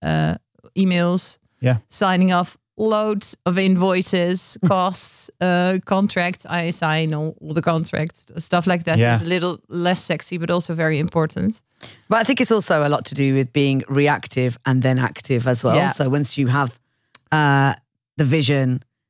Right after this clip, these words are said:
Speaker 3: trying to create the right plan in place, putting the right people in place,
Speaker 1: Yeah.
Speaker 3: and then juggling kind of all of that.
Speaker 1: Yeah, and try to keep your ear on the ground
Speaker 2: Mm-hmm.
Speaker 1: and see if you can spot the s-,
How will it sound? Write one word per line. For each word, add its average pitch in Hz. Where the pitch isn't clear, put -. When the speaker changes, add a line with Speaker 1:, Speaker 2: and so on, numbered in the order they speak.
Speaker 3:
trying 165
to 147
create 139
the 143
right 139
plan 147
in 131
place, 127
putting 127
the 135
right 113
people 139
in 123
place, 123
Speaker 1:
Yeah. -
Speaker 3:
and 151
then 143
juggling 131
kind 131
of 123
all 127
of 120
that. 135
Speaker 1:
Yeah, 196
and 226
try 233
to 220
keep 214
your 151
ear 165
on 190
the 214
ground 190
Speaker 2:
Mm-hmm. 117
Speaker 1:
and 120
see 180
if 175
you 160
can 139
spot -
the -
s-, -